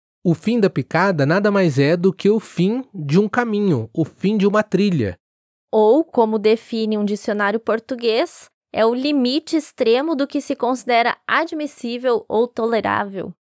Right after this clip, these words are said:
Speaker 2: Palavras bonitas.
Speaker 1: Sim, ou seja, não dá mais pra aceitar. É o fim da picada. Chega.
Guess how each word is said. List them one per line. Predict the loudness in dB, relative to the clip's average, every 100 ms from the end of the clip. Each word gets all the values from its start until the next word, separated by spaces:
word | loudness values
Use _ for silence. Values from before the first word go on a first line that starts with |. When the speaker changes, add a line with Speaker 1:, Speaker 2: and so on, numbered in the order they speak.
| _ _
Speaker 2:
Palavras | -6 -6 -4 -6 -6 -8
bonitas. | -4 -2 0 -2 -6 -8 -10 -14 _ _ _ _
Speaker 1:
Sim, | -6 -4 0
ou | 0
seja, | 0 0 2 2 2
não | 2
dá | 2 2
mais | 2 0 0
pra | -2
aceitar. | 2 0 0 -2 -4 -8 -4
É | 0
o | 0
fim | -2 -2 0
da | 0
picada. | -2 -6 -8 -10 -16
Chega. | _ -6 -2 -2 -4